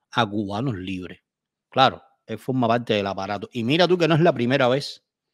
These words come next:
que no es la primera vez. De hecho, en Cuba los utilizan para reprimir. Recuerdo que el mismo Mijail lo enviaron a una cumbre que hubo, si mal no recuerdo, por Panamá, igual para reprimir, para intimidar a cubanos que estaban alzando la voz.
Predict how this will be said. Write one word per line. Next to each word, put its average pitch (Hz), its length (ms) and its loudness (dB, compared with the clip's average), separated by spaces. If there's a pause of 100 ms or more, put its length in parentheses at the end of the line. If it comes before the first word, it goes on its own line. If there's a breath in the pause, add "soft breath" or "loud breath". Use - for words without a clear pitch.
(400)
que 95 160 -14
no 92 120 -14
es 98 80 -6
la 135 120 -2
primera 113 380 -2
vez. 107 240 -2
De 107 140 -2
hecho, 143 180 2
en 156 140 2
Cuba 151 440 2
los 113 200 -2
utilizan 110 500 -6
para 147 180 -4
reprimir. 107 500 -6
Recuerdo 120 760 -2
que 143 260 0 (400)
el 104 140 -10
mismo 113 360 -2
Mijail 139 420 0
lo 123 120 0
enviaron 120 540 0
a 143 60 0
una 151 300 -2
cumbre 139 420 -4
que 113 80 -4
hubo, 143 300 -4
si 110 160 -12
mal 127 160 -8
no 147 100 -2
recuerdo, 131 360 -4
por 107 180 -4
Panamá, 98 540 -8
igual 110 420 -2
para 110 180 -2
reprimir, 104 560 -4
para 110 200 0
intimidar 107 680 0
a 113 140 0
cubanos 101 400 -4
que - 80 -14
estaban 120 320 -8
alzando 110 480 -8
la 82 80 -6
voz. 92 240 -12